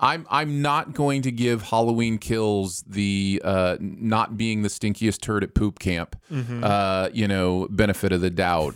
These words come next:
Speaker 1: Uh, it is, <laughs>
Speaker 2: <laughs>
Speaker 1: it is a terrible, terrible film with lots and lots of sins. I'm voting Halloween Kills.
Speaker 2: That's fair.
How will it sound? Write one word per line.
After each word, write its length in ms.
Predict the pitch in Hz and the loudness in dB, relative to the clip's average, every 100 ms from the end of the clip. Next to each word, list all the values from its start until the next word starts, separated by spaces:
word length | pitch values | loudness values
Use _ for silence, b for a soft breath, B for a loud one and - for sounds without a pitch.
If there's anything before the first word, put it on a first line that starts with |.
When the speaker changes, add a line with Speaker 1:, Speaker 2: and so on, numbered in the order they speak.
| - | -2
Speaker 1:
Uh, 460 | 104 98 95 95 95 | 0 2 2 2 2
it 220 | 127 135 | 2 2
is, 420 | 139 131 113 381 - | 2 0 0 -6 -6
<laughs> 280 | 381 - 339 | -8 -8 -8
Speaker 2:
<laughs> 0 | 349 359 - - - B B B | -4 2 2 2 -8 B B B
Speaker 1:
it 200 | 139 165 | -4 0
is 200 | 160 135 | 0 0
a 140 | 139 123 | -4 -4
terrible, 960 | - 151 143 143 135 131 127 123 120 - | -2 -2 0 0 0 0 0 0 -2 -4
terrible 500 | 120 113 117 107 104 | -2 2 2 2 -2
film 480 | - 107 101 95 101 | 0 2 2 2 2
with 180 | 98 87 | 0 0
lots 320 | 98 98 90 | 2 0 0
and 80 | 101 | -2
lots 200 | 87 85 | -2 -2
of 80 | 87 | -4
sins. 220 | 87 85 | -6 -2
I'm 180 | 80 78 | -2 -2
voting 240 | 78 78 | -4 -4
Halloween 440 | 71 76 78 78 80 | -2 -2 -2 -6 -8
Kills. 360 | - 76 73 73 | -4 -2 -2 -4
Speaker 2:
That's 200 | 127 - | -6 -6
fair. 280 | - - | -8 -10